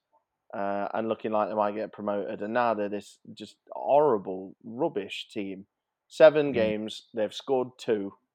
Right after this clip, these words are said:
Speaker 1: conceded three. Salford,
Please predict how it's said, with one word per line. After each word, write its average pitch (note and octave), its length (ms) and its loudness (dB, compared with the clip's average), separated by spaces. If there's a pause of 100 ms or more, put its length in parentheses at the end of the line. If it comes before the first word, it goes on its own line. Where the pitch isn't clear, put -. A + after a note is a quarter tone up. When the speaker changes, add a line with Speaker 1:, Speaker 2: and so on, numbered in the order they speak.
(360)
Speaker 1:
conceded A2+ 580 -2
three. G2+ 460 -4 (400)
Salford, C#3+ 640 4